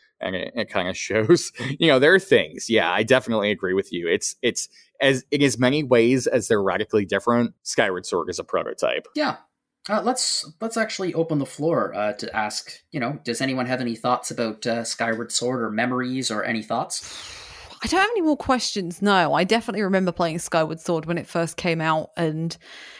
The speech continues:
Speaker 3: I mean, I'm probably the odd one here in that I don't really like many three D Zelda games. Like, even Ocarina of Time, I don't totally adore. Twilight Princess, I don't really like. And
Speaker 1: Mm-hmm.
Speaker 3: Breath of the Wild is the only one that I've really gone,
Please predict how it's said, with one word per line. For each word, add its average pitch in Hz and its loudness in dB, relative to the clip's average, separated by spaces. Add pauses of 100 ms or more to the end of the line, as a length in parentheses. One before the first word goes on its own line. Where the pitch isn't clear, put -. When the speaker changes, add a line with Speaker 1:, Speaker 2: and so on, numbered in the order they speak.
(240)
Speaker 3:
I 254 2
mean, 240 6
I'm 208 4
probably 185 4
the 165 4
odd 175 0
one 165 2
here 170 2
in 180 0
that 175 6
I 180 4
don't 175 0 (100)
really 175 -2
like 170 2 (100)
many 175 0
three 190 0
D 214 2
Zelda 226 2
games. 285 2
Like, 180 2 (240)
even 185 2
Ocarina 185 0
of 175 0
Time, 185 2
I 175 4
don't 185 2
totally 175 2
adore. 180 4
Twilight 180 4
Princess, 226 -2
I 208 2
don't 202 2
really 220 6
like. 254 4
And 202 6 (140)
Speaker 1:
Mm-hmm. 135 -4
Speaker 3:
Breath 220 4
of 214 -4
the 220 4
Wild 196 6
is 180 0
the - 0
only 185 4
one 175 6
that 156 0
I've 165 0
really 170 2
gone, 170 4